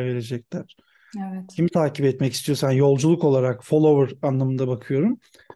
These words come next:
Speaker 1: Kimi takip etmek istiyorsa arkasından ona göre bir zihniyetle. Hemen buraya da bir bölüm daha ekleyeyim, sonra sana söz
Speaker 2: Hı hı.
Speaker 1: vereceğim.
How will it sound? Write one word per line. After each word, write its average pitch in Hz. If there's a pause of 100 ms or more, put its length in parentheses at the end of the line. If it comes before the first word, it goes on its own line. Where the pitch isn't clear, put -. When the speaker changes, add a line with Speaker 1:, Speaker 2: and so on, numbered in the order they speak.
(320)
Speaker 1:
Kimi 175
takip 156
etmek 139
istiyorsa 139
arkasından 156
ona 185
göre 165
bir 202
zihniyetle. 175
Hemen 220
buraya 220
da 226
bir 214
bölüm 202
daha 202
ekleyeyim, 196
sonra 185
sana 185
söz 156
Speaker 2:
Hı -
hı. 135
Speaker 1:
vereceğim. -